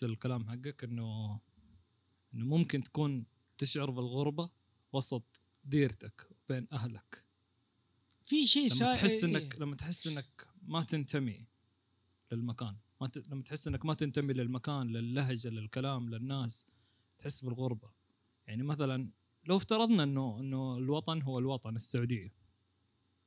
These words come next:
Speaker 1: لو رحت شمال السعودية، بما إنك من جدة،
Speaker 2: حتحس إنك قريب.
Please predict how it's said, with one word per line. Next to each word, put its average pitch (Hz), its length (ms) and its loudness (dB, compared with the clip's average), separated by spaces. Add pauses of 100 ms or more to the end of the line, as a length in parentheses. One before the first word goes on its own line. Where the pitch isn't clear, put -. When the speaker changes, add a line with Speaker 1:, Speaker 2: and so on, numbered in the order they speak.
(580)
Speaker 1:
لو 127 280 -4
رحت - 240 -2 (680)
شمال 160 360 2
السعودية، 113 580 0 (1000)
بما 123 160 2
إنك 117 300 0
من 123 100 2
جدة، 127 400 0
Speaker 2:
حتحس - 580 0
إنك 143 300 -2
قريب. 131 260 4